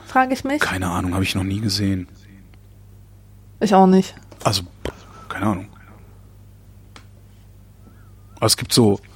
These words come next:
Speaker 2: so komische Buff heißen die Dinger, B U F F. Das sind so, aber die sind halt nicht explizit für Männer oder so.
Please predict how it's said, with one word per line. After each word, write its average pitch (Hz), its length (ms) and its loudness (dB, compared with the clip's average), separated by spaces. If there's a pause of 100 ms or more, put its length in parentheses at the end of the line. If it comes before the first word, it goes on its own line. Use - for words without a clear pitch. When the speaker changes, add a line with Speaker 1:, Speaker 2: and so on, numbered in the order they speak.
(280)
Speaker 2:
so - 140 -4
komische 113 600 4 (600)
Buff - 460 -4
heißen 101 280 0
die 95 80 -2
Dinger, 95 240 -2
B 113 160 2
U 120 160 0
F 101 160 -2
F. - 260 0 (520)
Das 101 160 2
sind 104 140 0
so, 98 360 0 (220)
aber 98 160 2
die 98 80 0
sind 98 160 4
halt 104 100 6
nicht 101 260 0 (300)
explizit - 420 -4
für - 120 0
Männer 98 260 4
oder 90 180 0
so. 92 180 -2